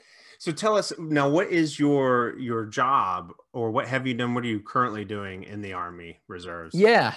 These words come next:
Speaker 2: yeah. So I took my, my asvab, <clears throat> and, uh,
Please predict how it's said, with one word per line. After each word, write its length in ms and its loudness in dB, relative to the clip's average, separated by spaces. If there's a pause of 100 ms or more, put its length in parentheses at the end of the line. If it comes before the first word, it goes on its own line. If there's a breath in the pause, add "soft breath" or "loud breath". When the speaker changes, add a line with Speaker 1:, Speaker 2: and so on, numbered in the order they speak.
(100)
Speaker 2:
yeah. 360 6
So 160 6
I 40 10
took 240 4
my, 460 4
my 200 4
asvab, 760 4
<clears throat> 60 -10
and, 720 0
uh, 320 4